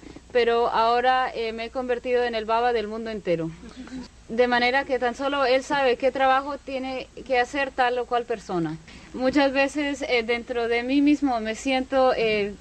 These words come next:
avergonzado porque estoy haciendo todas estas cosas, eh, que yo jamás, eh, quería hacer. Pero aquellos, eh, amados de Dios quienes hacen la meditación y a quienes, eh, se les da este trabajo para que lo realicen,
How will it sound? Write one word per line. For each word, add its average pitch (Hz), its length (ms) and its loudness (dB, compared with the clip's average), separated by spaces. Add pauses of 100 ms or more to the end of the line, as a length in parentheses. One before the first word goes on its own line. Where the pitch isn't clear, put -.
(180)
avergonzado 226 840 2
porque 214 300 -6
estoy 247 240 -2
haciendo 254 340 0
todas 254 300 2
estas 254 320 -2
cosas, 240 480 -2
eh, 226 120 -2
que 214 180 0
yo 240 400 4
jamás, 226 500 0
eh, 220 160 -4
quería 220 360 0
hacer. 175 520 -4 (540)
Pero 247 380 4
aquellos, 269 680 0
eh, 233 420 0
amados 240 500 2
de 247 100 0
Dios 240 280 -2
quienes 240 340 -6
hacen 254 360 -2
la 247 100 0
meditación 220 560 -2
y 247 140 -4
a 220 120 2
quienes, 233 340 0
eh, 220 240 0
se 233 140 -2
les 214 160 2
da 269 140 6
este 277 240 -8
trabajo 240 360 0
para 214 200 -4
que 220 140 -6
lo 220 140 0
realicen, 233 520 -2